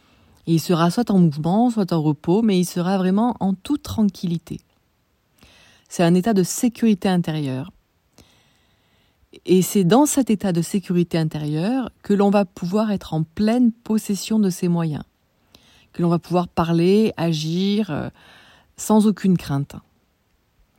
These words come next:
Le problème, c'est que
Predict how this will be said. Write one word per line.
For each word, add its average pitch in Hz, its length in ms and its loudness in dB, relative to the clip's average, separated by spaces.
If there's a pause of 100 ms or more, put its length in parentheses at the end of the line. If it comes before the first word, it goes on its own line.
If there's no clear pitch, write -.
(920)
Le 185 100 0
problème, 202 600 0
c'est - 260 -4
que 214 400 -4